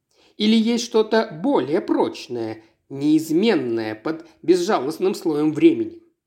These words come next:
Неужели человек, которого я знал, прячется под этим именем и этим выражением лица?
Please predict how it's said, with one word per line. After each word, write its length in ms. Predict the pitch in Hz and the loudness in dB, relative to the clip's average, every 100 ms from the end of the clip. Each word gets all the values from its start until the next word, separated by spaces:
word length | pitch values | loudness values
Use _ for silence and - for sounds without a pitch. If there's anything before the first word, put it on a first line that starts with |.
| _ _ _ _ - | _ _ _ _ -10
Неужели 280 | - 277 262 | -4 -2 -2
человек, 720 | - 208 196 170 254 185 - | 0 2 2 2 0 -2 -6
которого 460 | 139 - 214 180 | -6 0 0 2
я 260 | 156 143 139 | -2 -2 -6
знал, 640 | 117 120 147 165 185 214 - _ _ | -6 -4 0 2 0 -2 -8 _ _
прячется 720 | 139 185 247 247 226 220 208 | -2 0 0 -2 -6 -6 -6
под 260 | - 156 151 | -4 0 6
этим 480 | 175 170 165 160 - - _ - | 6 6 2 2 -2 -20 _ -6
именем 600 | 226 220 190 123 113 117 | -2 0 0 -2 -4 -6
и 260 | 165 160 | 2 4
этим 300 | 190 175 185 | 4 2 -4
выражением 720 | 139 143 131 131 135 127 123 | -4 -6 -6 -8 -6 -6 -8
лица? 460 | 120 113 - - 123 | -8 -8 -12 -12 -12